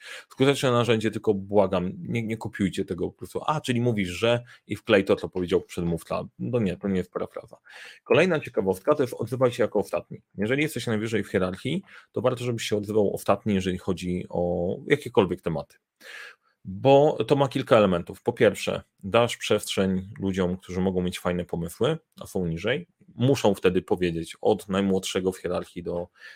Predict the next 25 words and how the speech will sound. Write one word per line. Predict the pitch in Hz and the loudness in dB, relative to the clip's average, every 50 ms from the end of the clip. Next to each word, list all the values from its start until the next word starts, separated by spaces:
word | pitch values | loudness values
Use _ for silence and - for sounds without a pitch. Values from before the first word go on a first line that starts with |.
| _ _ _ | _ _ _
najstarszego | 95 101 107 104 - - 92 95 - 95 87 85 82 87 87 - _ _ _ _ _ _ _ | -2 0 0 0 0 -2 -2 0 0 -2 -2 0 -2 -4 -4 -6 _ _ _ _ _ _ _
w | - | -2
hierarchii, | - 101 85 82 82 82 - - 120 160 190 - _ - - - - _ - | 0 0 2 2 -2 -4 -6 -6 -4 -4 -4 -6 _ -18 -20 -20 -20 _ 0
bo | 101 123 127 - | 2 4 4 4
jeżeli | - 131 139 151 151 | 2 2 0 0 0
ty | 147 175 | 0 2
mówisz | 170 160 143 131 120 | 2 2 0 -2 0
pierwszy, | - 131 123 120 - 160 156 151 | 0 2 2 2 2 -2 -2 -2
to | - - | -4 -4
będziesz | 131 139 139 131 127 117 | -2 0 0 0 0 2
zawsze | 131 123 - - 113 | 0 0 0 0 -2
tak | 117 117 - | -2 -2 -2
samo | 120 113 113 110 | -2 0 0 2
mądry | 107 110 113 101 104 98 | 2 0 0 0 0 2
jak | 98 95 95 92 - _ | 2 2 0 -2 -8 _
na | 107 101 98 | -4 -4 0
starcie, | - - - 117 - - 117 120 120 | 2 2 0 2 0 -2 -2 0 2
na | 110 110 | 0 2
końcu, | - 131 123 120 120 | 2 0 0 2 2
jak | 110 95 | 0 2
byłeś | 90 95 92 - - | 2 -2 -4 -4 -6
na | 87 | -8
starcie. | - - 78 - - - - | -6 -8 -10 -10 -10 -16 -12
Jak | - - 110 - - | -6 -6 -6 -6 -8
się | - - - - - 110 110 107 107 110 | -14 -16 -10 -6 -2 0 2 2 2 0